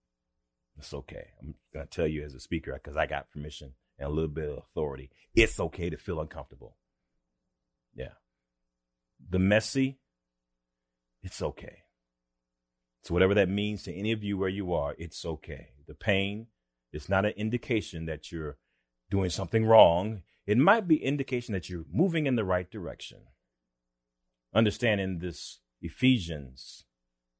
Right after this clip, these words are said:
book, right there in chapter six,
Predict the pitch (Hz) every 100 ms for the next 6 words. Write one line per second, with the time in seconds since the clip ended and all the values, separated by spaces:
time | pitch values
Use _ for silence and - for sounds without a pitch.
0 | _ _ _ _ _ _ _ _ - 80
1 | 117 - - - _ _ _ _ _ _
2 | _ - 110 98 120 107 87 78 71 _
3 | _ - 117 107 80 76 - 131 - -